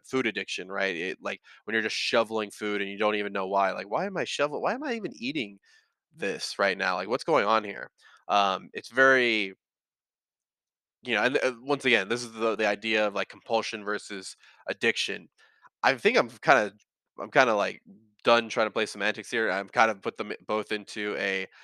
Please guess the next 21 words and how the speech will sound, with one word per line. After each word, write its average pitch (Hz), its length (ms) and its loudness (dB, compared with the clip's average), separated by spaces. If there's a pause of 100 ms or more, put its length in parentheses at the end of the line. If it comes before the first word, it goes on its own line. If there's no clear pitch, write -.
(320)
uh, 92 460 -2
both 107 220 -2
kind 110 140 0
of, 98 140 -4
I 107 100 0
put - 160 -6
them 101 120 -10
both 104 260 -4
kind 101 180 -2
of 98 60 -8
into 98 400 -8
a, 92 320 -4
uh, 76 300 -8 (160)
a 87 80 -14 (140)
box, - 640 2
so 110 220 -2
to 101 80 -6
speak, 101 540 -10 (600)
um, 95 560 -4 (1000)
and, 113 580 2 (380)
eh, 131 60 -10